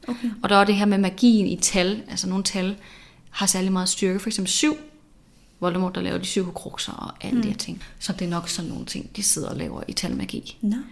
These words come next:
Speaker 2: Så
Speaker 1: spændende.
Speaker 2: sådan lidt, øh, med
Speaker 1: Jeg
Speaker 2: den
Speaker 1: har
Speaker 2: matematiske variant af spot om.
Speaker 1: Ja, ja. Men jeg har faktisk bare tænkt, at talmagi var pendenten til, hvad vi kalder matematik.
Speaker 2: Ja.
Speaker 1: Men det er jo så lidt noget andet.
Speaker 2: Det er det,
Speaker 1: Det er
Speaker 2: men
Speaker 1: lidt
Speaker 2: med
Speaker 1: mere hokus pokus.
Speaker 2: spot om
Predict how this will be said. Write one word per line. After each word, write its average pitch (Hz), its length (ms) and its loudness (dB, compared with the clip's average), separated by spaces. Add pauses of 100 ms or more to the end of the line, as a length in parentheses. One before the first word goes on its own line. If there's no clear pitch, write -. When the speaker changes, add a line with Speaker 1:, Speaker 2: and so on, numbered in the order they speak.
Speaker 2:
Så - 140 -4
Speaker 1:
spændende. 233 420 4
Speaker 2:
sådan 226 80 12
lidt, 220 180 6
øh, 220 60 4
med 226 80 10
Speaker 1:
Jeg 240 80 12
Speaker 2:
den 240 80 12
Speaker 1:
har 247 80 12
Speaker 2:
matematiske 262 540 10
variant 208 380 10
af 196 60 6
spot - 240 4
om. - 100 -2 (360)
Speaker 1:
Ja, - 0 - (180)
ja. 240 180 4 (220)
Men 208 80 -2
jeg 233 140 4
har 247 60 0
faktisk 202 240 0
bare - 140 -4
tænkt, 208 260 -2
at - 40 -4
talmagi 208 440 0
var 190 280 0 (140)
pendenten 202 560 0
til, 185 320 -2 (400)
hvad 185 140 -2
vi 202 120 2
kalder 180 340 0 (260)
matematik. - 560 -6 (120)
Speaker 2:
Ja. 285 120 2 (440)
Speaker 1:
Men 190 360 -2
det 196 160 4
er 202 60 6
jo 208 60 4
så 196 320 -2 (160)
lidt 185 160 -2
noget - 120 -4
andet. - 180 -8 (180)
Speaker 2:
Det 247 160 6
er 247 80 8
det, 269 140 2 (320)
Speaker 1:
Det 208 140 2
er 208 40 10
Speaker 2:
men 208 100 10
Speaker 1:
lidt 208 100 12
Speaker 2:
med 208 220 12
Speaker 1:
mere 202 100 12
hokus 190 360 6
pokus. 175 220 4
Speaker 2:
spot 214 220 12
om 170 180 6